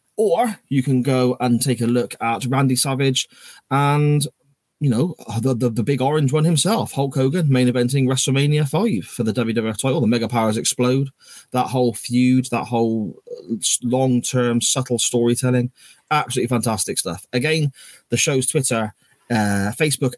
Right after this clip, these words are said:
and Instagram, at chain underscore wrestling. That's where you can find all the links to the shows and so on. The poll will always be on the Twitter, however.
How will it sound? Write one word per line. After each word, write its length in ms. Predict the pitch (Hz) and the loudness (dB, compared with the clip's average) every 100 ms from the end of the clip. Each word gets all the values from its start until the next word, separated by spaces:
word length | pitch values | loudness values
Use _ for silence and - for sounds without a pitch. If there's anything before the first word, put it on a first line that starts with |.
| - | -2
and 160 | 175 | 0
Instagram, 540 | 135 117 - 131 208 196 _ _ - | 2 0 0 2 0 -2 _ _ -4
at 260 | 120 - - | -4 -4 -6
chain 320 | - 120 110 110 | -2 0 0 0
underscore 640 | 117 110 110 - 104 101 | 0 0 -2 -2 -2 0
wrestling. 400 | 123 123 170 214 _ _ _ _ _ _ - - | -2 0 0 -2 _ _ _ _ _ _ -14 -10
That's 520 | 117 110 - - - | -4 -4 -2 -2 -2
where 320 | 110 117 110 | 0 0 0
you 140 | 110 120 | 0 0
can 120 | 110 | 0
find 360 | 127 120 110 | 0 0 0
all 260 | 104 131 147 | 0 0 2
the 80 | 127 | 2
links 240 | 120 117 | 0 -2
to 80 | - | -2
the 80 | 110 | -2
shows 420 | - 117 110 104 | 0 0 -2 -2
and 180 | 92 110 | -2 -2
so 200 | - 123 | 0 2
on. 80 | 131 | 2
The 60 | |
poll 440 | - 139 123 117 113 | 0 0 2 2 2
will 160 | 123 | 2
always 300 | 127 143 113 | 2 2 0
be 220 | - 104 - | 0 -2 0
on 180 | 110 | 0
the 80 | 107 | 0
Twitter, 420 | 95 104 - 110 - | 0 -4 -2 -4 -6
however. 520 | - 113 120 110 90 | -4 0 0 0 -4